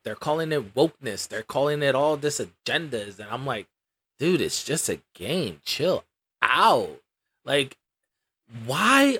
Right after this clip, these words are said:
are they so obsessive with, with, like, a game that has pronouns? So what? The game has pronouns.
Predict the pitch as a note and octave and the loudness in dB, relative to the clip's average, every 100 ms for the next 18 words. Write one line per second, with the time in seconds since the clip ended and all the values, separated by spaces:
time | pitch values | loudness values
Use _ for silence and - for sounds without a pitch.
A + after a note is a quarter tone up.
0 | - F3 F3+ F#3 G3 F#3 - - - - | -4 -8 -2 2 2 2 0 0 -2 0
1 | F3+ F#3+ G3+ G3+ F#3+ E3 D#3+ - - E3 | 2 4 4 4 2 -2 -2 -4 -2 -2
2 | E3 F3+ D#3+ D3+ C#3+ B2 _ _ _ _ | -2 -6 -6 -4 -4 -6 _ _ _ _
3 | _ _ _ - D#3 D3 D#3+ D3 - C#3 | _ _ _ 0 0 2 2 2 0 -2
4 | A2+ B2+ C#3+ D#3+ D#3+ D#3 C#3+ C#3+ - - | -2 -6 -4 -4 -4 -6 -2 -2 -2 -4
5 | D3 C3+ - - C3 G#3+ D3+ G2 F2+ - | -2 -4 -10 -8 -4 -4 -4 -8 -12 -6
6 | B3 C#4+ D4+ E4 G4 D#4 - - _ _ | -2 -2 -2 0 2 0 -6 -20 _ _
7 | _ _ _ _ _ _ _ _ E3+ C4+ | _ _ _ _ _ _ _ _ 0 4
8 | C4 B3+ B3 C4 C4+ B3+ G3+ C#3 G2 | 6 4 2 2 2 0 -2 -4 -10